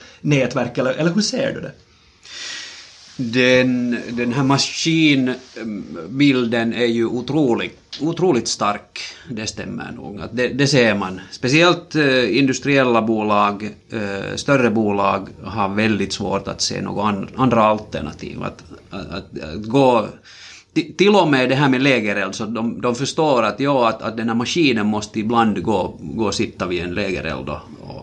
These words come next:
Speaker 2: och, och, och ha, ha, ha det mysigt och roligt och trevligt. Och, men sen kommer man tillbaks till, till svarvet, så att säga. Det, det, den realiteten, den finns, den existerar och den är stark fortfarande i dagens läge. Men inte i alla organisationer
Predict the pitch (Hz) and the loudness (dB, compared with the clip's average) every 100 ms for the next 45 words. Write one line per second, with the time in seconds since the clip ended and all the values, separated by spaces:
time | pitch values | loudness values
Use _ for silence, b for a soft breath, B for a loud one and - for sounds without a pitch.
0 | - 92 - - 107 107 107 101 107 104 | -12 -12 -10 -8 -4 -2 2 2 2 0
1 | 107 101 98 113 98 101 104 98 - - | 0 0 2 0 2 0 0 0 -6 -8
2 | - 101 101 - 80 - - 117 92 85 | -8 -4 -4 -6 -8 -10 -4 -2 -2 -6
3 | 85 95 95 B B B - 131 185 160 | -8 -8 -8 B B B 2 6 6 6
4 | 160 143 139 147 151 135 - - 113 - | 4 6 4 2 4 4 0 -4 -6 -4
5 | 117 131 113 107 98 117 - 104 104 120 | -2 2 2 0 -4 -6 -4 -4 -4 -4
6 | 113 131 143 139 123 117 - 69 - - | -6 -2 2 4 2 0 -6 -14 -16 -18
7 | - - - - - 85 - 123 147 143 | -18 -20 -20 -18 -16 -12 -6 0 4 4
8 | 135 123 117 - 110 131 120 120 113 127 | 2 0 -2 -6 -6 -2 0 0 0 2
9 | 127 127 107 104 104 - 110 110 101 - | 2 2 -2 0 -2 -2 0 0 -2 -8
10 | - 95 101 - 101 98 110 110 101 113 | -8 -6 -6 -4 -4 -2 0 0 0 -2
11 | - - 78 73 85 64 - 104 98 92 | -4 -2 -2 -2 -4 -6 -4 -2 -2 -4
12 | - - 73 82 - - 53 53 - 53 | -6 -6 -8 -10 -16 -14 -12 -12 -14 -16
13 | 60 65 71 73 - - - 98 123 220 | -12 -10 -10 -10 -12 -14 -14 0 4 4
14 | 226 170 143 143 104 87 76 - - 57 | 4 4 4 4 2 -2 -10 -12 -14 -14